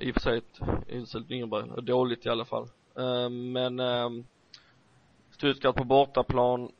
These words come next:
eh, Stuttgart alltså på, spelar på bortaplan så att säga. Jag tror att, eh, det kan bli, eh, jag tror absolut att Hamburg kan, eh, ta poäng där. Det är nog inte alls, ehm, omöjligt. Ska bli kul att se om, eh, van der Vaart, eh,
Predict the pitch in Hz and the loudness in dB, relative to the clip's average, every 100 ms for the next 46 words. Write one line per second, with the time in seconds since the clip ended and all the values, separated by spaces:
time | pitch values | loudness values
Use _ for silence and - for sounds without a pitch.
0 | _ _ _ _ - 50 50 50 50 50 | _ _ _ _ -20 -20 -18 -16 -14 -12
1 | - - 135 - 113 117 123 120 127 120 | -12 -4 -2 -2 -2 -2 -2 2 2 4
2 | 117 113 - 131 117 120 123 127 117 123 | 2 0 2 4 4 2 2 2 0 -2
3 | 113 107 110 110 113 110 104 170 165 156 | -4 -6 -6 -2 0 0 0 4 4 4
4 | 156 147 143 - 143 143 143 135 131 131 | 4 4 4 0 0 2 2 2 2 2
5 | 131 127 127 - _ - - - _ - | 2 0 -2 -10 _ -20 -20 -20 _ 4
6 | 127 151 135 123 160 135 120 - 123 120 | 4 6 6 8 10 8 6 4 4 6
7 | 120 117 - 127 127 123 113 107 - - | 2 2 4 2 4 2 4 0 0 -2
8 | 123 127 127 127 127 120 120 120 107 - | 4 8 8 6 4 4 6 6 6 2
9 | - 120 117 113 110 117 - 98 - - | 6 8 8 6 2 4 4 4 -6 -14
10 | - _ _ _ - 131 131 123 117 - | -14 _ _ _ 6 10 12 12 12 6
11 | - - 127 131 143 131 135 143 127 123 | 0 6 8 12 12 12 12 12 10 2
12 | 123 - 123 123 131 123 - - 120 117 | 0 2 2 4 6 6 6 2 4 4
13 | 117 120 120 123 | 4 2 2 0